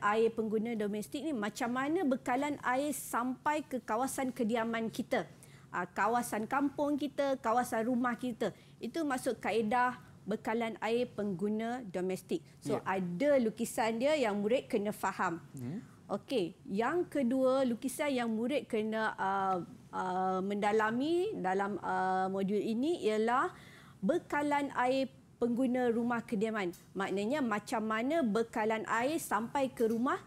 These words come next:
Speaker 1: kediaman kita. Okey, yang pertama tadi ialah bekalan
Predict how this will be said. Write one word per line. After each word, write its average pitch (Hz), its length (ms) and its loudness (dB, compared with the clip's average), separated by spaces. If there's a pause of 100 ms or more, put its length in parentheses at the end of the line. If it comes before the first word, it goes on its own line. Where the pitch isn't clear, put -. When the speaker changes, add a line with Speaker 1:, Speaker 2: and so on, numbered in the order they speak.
Speaker 1:
kediaman 208 560 0
kita. 185 400 -2 (480)
Okey, 185 160 -2
yang 190 80 -4
pertama 220 320 0
tadi 247 480 2
ialah 220 320 4 (320)
bekalan 254 400 2